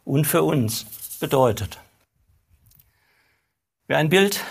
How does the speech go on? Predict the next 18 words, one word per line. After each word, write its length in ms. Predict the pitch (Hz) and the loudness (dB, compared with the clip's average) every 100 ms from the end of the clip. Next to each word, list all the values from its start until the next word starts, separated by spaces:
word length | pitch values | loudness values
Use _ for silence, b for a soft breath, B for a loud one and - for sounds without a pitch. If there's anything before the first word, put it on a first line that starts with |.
| - | -2
der 120 | 143 | -2
griechischen 440 | 135 160 190 156 151 | 0 -2 0 0 0
Kultur 440 | 135 131 156 175 | 0 0 2 2
zeichnen 560 | - 135 143 170 214 220 | 4 4 4 0 0 2
will, 160 | 147 | 2
muss 280 | 139 131 135 | 4 2 0
nämlich 460 | 139 123 120 110 185 | 0 0 0 -4 0
immer 240 | 127 113 | 2 2
noch 380 | 113 104 - - | 2 0 -4 -2
mit 260 | 110 110 | -2 0
Homer 400 | 120 113 113 117 | -2 2 2 2
beginnen. 640 | 113 131 117 123 101 87 - - _ - - _ _ _ - _ | 0 -2 2 2 0 -2 -10 -20 _ -20 -20 _ _ _ -20 _
Seine 380 | 110 101 151 156 | 0 2 4 2
Dichtungen 640 | 151 151 175 175 175 175 b b b | 0 0 2 2 0 -4 b b b
sind 200 | - 123 | -6 -2
die 120 | 127 | 0
ersten 400 | 135 156 - 156 | 2 0 0 -2
Werke 480 | 110 110 139 170 156 | 2 4 2 0 -4